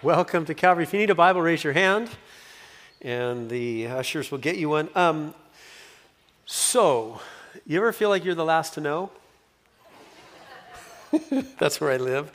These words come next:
But it's not, like, somebody else's fault. Like, I'm not blaming somebody. It's my lack of attention. Um, but on Thursday evening, I shared sort of our program for the next, uh, couple of weeks here at Calvary, since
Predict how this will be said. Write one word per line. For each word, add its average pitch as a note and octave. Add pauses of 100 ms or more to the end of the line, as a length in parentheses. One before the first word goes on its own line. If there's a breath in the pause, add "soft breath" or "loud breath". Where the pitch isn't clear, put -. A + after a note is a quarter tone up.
(220 loud breath)
But F#3
it's F3
not, F3
like, E3
somebody E3+
else's B2
fault. D3
Like, A2+
I'm B2
not B2+
blaming B2+
somebody. G#2
It's A2
my G#2 (320 loud breath)
lack A#2+
of G#2+
attention. A2 (680 loud breath)
Um, C#3+
but C3+
on C3+
Thursday A3+
evening, D3 (680 loud breath)
I C3 (160)
shared D#3
sort D3
of C3
our B2
program D#3+ (360 soft breath)
for B2+
the C3
next, C3
uh, A2+ (140)
couple C#3+
of C3
weeks C3
here C3+
at -
Calvary, D3
since C3